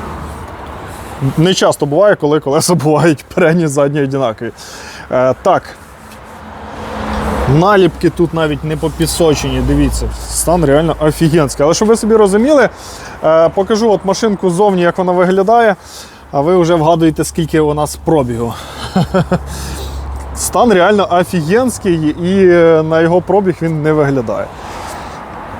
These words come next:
Е, так, погнали по комплектації. Що ми маємо? У нас парктроніки передні, задні,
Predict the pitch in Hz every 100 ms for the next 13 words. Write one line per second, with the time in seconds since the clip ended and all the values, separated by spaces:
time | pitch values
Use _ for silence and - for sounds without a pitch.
0 | - - - - 123 127 - 160 123 -
1 | - - - - - - 156 190 220 165
2 | 147 175 185 170 185 - 226 233 - 165
3 | - 185 175 170 160 151 156 165 - 175
4 | - 233 214 165 143 175 185 220 185 156
5 | 139 170 208 180